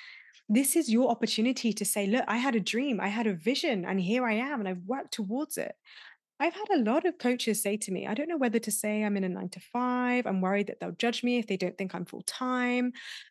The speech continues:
And I think that that's just your projection of your own judgment. You think your audience are judging you, but you're the one that's judging you when you think this. I invite you to step into your power,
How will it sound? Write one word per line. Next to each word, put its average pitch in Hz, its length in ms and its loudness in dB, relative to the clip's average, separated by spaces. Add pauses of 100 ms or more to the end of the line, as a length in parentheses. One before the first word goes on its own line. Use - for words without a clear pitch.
(200)
And 220 160 2 (220)
I 302 400 2 (100)
think 233 460 0
that 190 360 2
that's 226 400 -2
just - 360 -2
your 220 140 2
projection 208 520 0
of 185 100 0
your 175 220 -2
own 180 140 -2
judgment. - 480 -6 (200)
You 202 260 4
think 226 280 2
your - 160 0
audience 247 340 4
are 202 60 -4
judging 190 320 -2
you, 185 180 2
but 185 120 -6
you're 190 340 -2
the 196 80 -2
one 180 260 -4
that's 180 180 -8
judging 190 380 -6
you 170 200 -2
when 170 140 -6
you 175 100 -6
think 208 400 -4
this. - 480 -10 (1040)
I 214 60 0
invite 190 540 0
you 233 140 2
to 226 120 -4
step - 340 -6
into 202 260 -2
your 202 160 -2
power, 185 560 -8